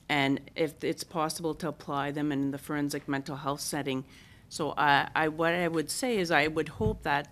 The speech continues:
this experience, both background, personal, and also my professional experience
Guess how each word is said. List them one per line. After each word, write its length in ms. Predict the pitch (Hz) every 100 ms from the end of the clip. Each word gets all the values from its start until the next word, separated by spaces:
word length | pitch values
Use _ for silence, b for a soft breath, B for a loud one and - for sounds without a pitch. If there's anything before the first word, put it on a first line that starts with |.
| -
this 340 | 165 190 214
experience, 960 | 214 - - - 185 170 147 151 175 - - -
both 380 | 170 175 165 160 - 170
background, 640 | 160 180 - 185 185 185
personal, 680 | - 180 - - 143 147 - b b b
and 160 | 165 160
also 360 | 156 165 -
my 300 | 170 143 139
professional 640 | - 180 185 196 - 175 147
experience 720 | 143 - 151 151 156 160